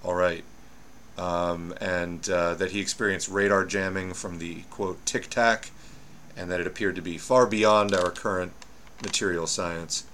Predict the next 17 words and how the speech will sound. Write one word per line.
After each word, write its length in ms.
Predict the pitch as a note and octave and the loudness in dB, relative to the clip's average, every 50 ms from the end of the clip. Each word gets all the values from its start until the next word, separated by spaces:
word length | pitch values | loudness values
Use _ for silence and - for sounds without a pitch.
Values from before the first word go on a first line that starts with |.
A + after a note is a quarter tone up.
| - - - - - - - - - - - | -16 -16 -16 -16 -16 -16 -18 -18 -18 -18 -12
So 380 | - - - - - G3 G3 G3+ | -6 -2 0 4 8 8 8 8
many 180 | F#3 E3+ D3 | 8 8 6
questions, 840 | B2+ - D3+ D3+ D3+ D3 - - C#3 A#2+ G#2+ G2+ G2 G2 F#2+ - - | 6 10 10 10 10 10 8 6 4 4 4 2 2 0 0 -2 0
like, 440 | A2 G2 F#2+ G2 F#2+ F#2+ F2+ - - | 2 4 4 6 4 4 2 0 2
uh, 640 | G2+ F#2+ F#2 F2+ F2+ F2+ F2 F2 E2+ E2+ E2+ E2+ - - - - - - - - - F2 - - | 2 4 6 6 6 6 4 4 2 0 -2 -4 -6 -8 -12 -16 -18 -18 -18 -16 -14 -12 -8 -8
again, 360 | - G#2 B2+ A2+ F#2+ F2+ E2+ | 2 6 6 8 8 6 4
from 220 | - - A#2+ A2+ | -2 -2 0 0
the 60 | A2 | 0
people 320 | G2 - C#3+ C3+ C3 C3+ G#2+ | 2 2 2 2 2 2 0
who 80 | A#2 | 0
brought 280 | G#2+ G2 A2+ A2 A2 G#2+ | 0 4 4 4 4 2
you 80 | A2+ G2 | 0 -4
Benghazi 540 | F2 G2 F2+ F#2+ G2+ G2 G2+ F2 F#2 E2 | -4 -6 -2 2 2 2 2 2 -2 -6
Gate, 280 | D#2+ F2 E2+ D#2+ E2 F2 - - - - - - - - - - - - - - - | -4 -4 -4 -4 -4 -6 -8 -14 -16 -16 -16 -16 -18 -16 -16 -16 -16 -16 -16 -8 -4
here 120 | - G2+ | -2 0
we 140 | G#2 A2 A2 | 4 6 8
are. 380 | A2 G#2+ F#2+ F2+ F2 F2 F#2 | 8 8 8 8 6 4 2